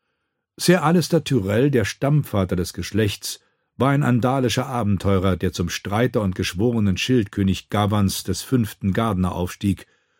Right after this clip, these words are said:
einem der drei weisen Könige. Sein ältester Sohn wurde ebenfalls ein herausragender Ritter, der allerdings beim Turnier ums Leben kam.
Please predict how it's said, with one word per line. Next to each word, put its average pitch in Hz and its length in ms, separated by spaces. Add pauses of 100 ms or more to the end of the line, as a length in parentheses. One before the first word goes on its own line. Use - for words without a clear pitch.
(240)
einem 123 300
der 135 120
drei 120 380
weisen 113 400
Könige. 78 540 (1300)
Sein 160 380
ältester 175 540
Sohn 147 320
wurde 143 260
ebenfalls 98 540
ein 92 80
herausragender 90 840
Ritter, 107 400 (300)
der 107 100
allerdings 117 400
beim 110 220
Turnier 113 420
ums 104 200
Leben 95 260
kam. 87 400